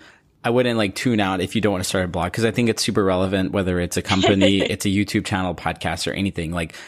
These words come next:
Speaker 1: the idea of getting traction, basically, in something is, it's like, there's a, there's always kind of the trudge through, I forget what I've heard people call it. It's like the trudge of darkness, or I don't know, like the trough of sorrow,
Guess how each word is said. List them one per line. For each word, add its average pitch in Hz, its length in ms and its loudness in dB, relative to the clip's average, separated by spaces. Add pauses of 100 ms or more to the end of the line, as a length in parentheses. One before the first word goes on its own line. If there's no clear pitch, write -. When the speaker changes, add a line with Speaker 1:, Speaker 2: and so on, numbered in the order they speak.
(120)
Speaker 1:
the 120 120 4
idea 117 280 2
of 113 80 -2
getting 98 260 0
traction, 80 580 -4
basically, 78 480 -8
in 73 120 -8
something 73 460 -8
is, - 400 -6
it's - 140 -4
like, 101 220 -2 (280)
there's 107 260 2
a, 92 440 2
there's 107 220 0
always 110 640 2
kind 101 180 -2
of 92 100 -2
the 92 80 -2
trudge - 580 -2
through, 92 500 2 (260)
I - 60 -4
forget 104 260 0
what 101 220 2
I've 95 220 -2
heard 95 260 -2
people 90 220 -2
call 87 240 -2
it. 87 60 -2
It's - 100 -8
like 87 140 -4
the 85 100 -10
trudge 95 320 -4
of 82 160 -4
darkness, 85 580 -2
or 76 320 -2 (220)
I 98 80 0
don't 90 100 -2
know, 69 140 0
like 82 160 -2
the 104 80 2
trough - 240 -2
of 101 100 -4
sorrow, 80 500 0